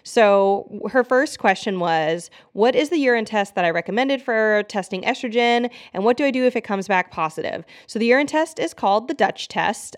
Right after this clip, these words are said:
and in the U S, if you are in the U S and you join us, we get you this test for a hundred dollars off compared to what other providers are gonna charge you for it.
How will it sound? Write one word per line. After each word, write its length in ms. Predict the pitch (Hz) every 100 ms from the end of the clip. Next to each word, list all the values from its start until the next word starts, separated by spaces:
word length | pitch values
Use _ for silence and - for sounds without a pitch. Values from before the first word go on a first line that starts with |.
| -
and 600 | 185 190 196 196 202 208 - - _ -
in 140 | 233
the 80 | 285
U 220 | 285 277
S, 340 | 220 285 -
if 140 | - 202
you 200 | 269 269
are 180 | 180 208
in 180 | 240 277
the 80 |
U 140 | 220 190
S 120 | 196
and 80 | 196
you 120 | 190
join 260 | 185 185 226
us, 220 | 254 214
we 160 | 226
get 240 | 233 254 226
you 340 | 240 240 240
this 260 | 202 226 -
test 320 | 190 208 -
for 120 | 220
a 80 | 220
hundred 400 | - 285 285 294
dollars 360 | 269 269 220 -
off 340 | 180 208 269 -
compared 400 | 226 214 208 202
to 140 | 220
what 280 | 185 190 202
other 140 | 196 190
providers 460 | 202 180 175 180
are 40 | 180
gonna 160 | 165
charge 300 | 160 160 165
you 80 | 160
for 220 | 151 -
it. 180 | - -